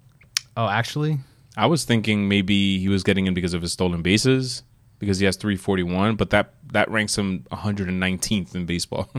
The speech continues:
Speaker 2: <laughs>
Speaker 1: And, and less than Bobby Abreu.
Speaker 2: Yeah. Bobby Abreu has
Speaker 1: Wow.
Speaker 2: four hundred. Yeah.
Speaker 1: Man. Yeah.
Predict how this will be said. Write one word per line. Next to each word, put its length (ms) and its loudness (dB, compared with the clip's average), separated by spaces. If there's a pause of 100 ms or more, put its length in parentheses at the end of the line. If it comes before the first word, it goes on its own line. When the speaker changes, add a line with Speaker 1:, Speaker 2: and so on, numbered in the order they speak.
(120)
Speaker 2:
<laughs> 100 -10 (360)
Speaker 1:
And, 200 2 (120)
and 200 0
less 160 4
than 160 4
Bobby 260 4
Abreu. 380 0 (360)
Speaker 2:
Yeah. 360 0 (340)
Bobby 220 0
Abreu 160 2
has 160 4
Speaker 1:
Wow. 60 -8
Speaker 2:
four 180 -2
hundred. 320 -6 (120)
Yeah. 200 -12 (720)
Speaker 1:
Man. 340 -2 (2750)
Yeah. 240 -14